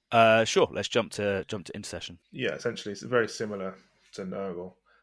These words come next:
Speaker 2: Uh, they, the durable perk that they had, or Chaps tactic they had, uh, it's now, uh, each time Zombie fights in combat or a shooting attack is made against it, in the resolve successful hit step of that combat or shooting attack, one critical hit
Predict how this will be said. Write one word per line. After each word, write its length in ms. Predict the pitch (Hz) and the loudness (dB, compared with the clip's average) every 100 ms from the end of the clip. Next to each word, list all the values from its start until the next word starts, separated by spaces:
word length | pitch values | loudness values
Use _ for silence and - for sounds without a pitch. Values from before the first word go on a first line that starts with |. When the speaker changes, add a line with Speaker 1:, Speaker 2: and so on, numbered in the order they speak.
| _ | _
Speaker 2:
Uh, 440 | - 90 87 82 - - - | -10 -6 -6 -8 -12 -16 -8
they, 140 | 104 95 - | -8 -8 -8
the 100 | 104 | -8
durable 600 | 98 117 107 87 87 _ - | -2 0 0 -4 -10 _ -8
perk 240 | 95 - | -8 -6
that 60 | 95 | -10
they 120 | 95 | -10
had, 280 | 90 87 92 | -8 -8 -8
or 80 | 90 | -6
Chaps 260 | - - | -8 -8
tactic 320 | - - - | -10 -10 -8
they 140 | - - | -10 -8
had, 260 | 80 85 _ _ _ _ _ | -10 -12 _ _ _ _ _
uh, 280 | - 92 85 | -8 -6 -6
it's 420 | 85 85 - - - | -8 -12 -14 -14 -8
now, 520 | 107 98 95 92 - _ _ _ | -6 -4 -4 -6 -8 _ _ _
uh, 460 | 92 90 85 82 76 | -10 -8 -8 -8 -6
each 180 | 135 131 | -6 -2
time 120 | 123 | -2
Zombie 200 | 110 107 | -2 -2
fights 300 | - 107 - | -2 -2 -2
in 80 | 107 | -8
combat 280 | 110 101 - | -6 -4 -4
or 100 | 98 | -4
a 20 | |
shooting 260 | - 127 | -4 -4
attack 140 | 110 104 | -4 -6
is 60 | |
made 160 | 104 95 | -8 -6
against 400 | 95 98 - - | -6 -8 -8 -8
it, 180 | 98 - _ _ - | -8 -10 _ _ -12
in 160 | 101 | -8
the 120 | 98 98 | -6 -6
resolve 400 | 104 123 127 113 | -2 0 0 -2
successful 360 | 113 110 104 | -8 -8 -8
hit 180 | - - | -10 -10
step 260 | - 117 95 | -8 -8 -8
of 120 | 95 | -6
that 260 | 110 - | -6 -6
combat 360 | - 107 95 - | -8 -6 -4 -2
or 140 | 127 120 | -4 -4
shooting 240 | 110 95 | -6 -8
attack, 320 | 92 101 - - _ _ _ | -6 -8 -10 -14 _ _ _
one 360 | 101 110 123 110 | -4 2 4 2
critical 440 | - 92 - - | -8 -10 -12 -12
hit 220 | - - | -10 -10